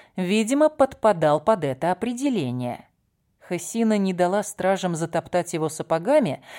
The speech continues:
но не успела спасти от их кулаков. Теперь она положила прут на стол между ними.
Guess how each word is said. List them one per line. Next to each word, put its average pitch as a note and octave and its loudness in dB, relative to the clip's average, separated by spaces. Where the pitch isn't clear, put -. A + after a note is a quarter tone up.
но A3 6
не A3+ 6
успела C#4 2
спасти G#3+ -4
от G#3+ -2
их C#3+ -8
кулаков. F3+ -6
Теперь G#3+ 2
она G3 4
положила F3+ 4
прут F3+ -4
на F3 0
стол G3+ -2
между F#3+ -2
ними. C#3+ 0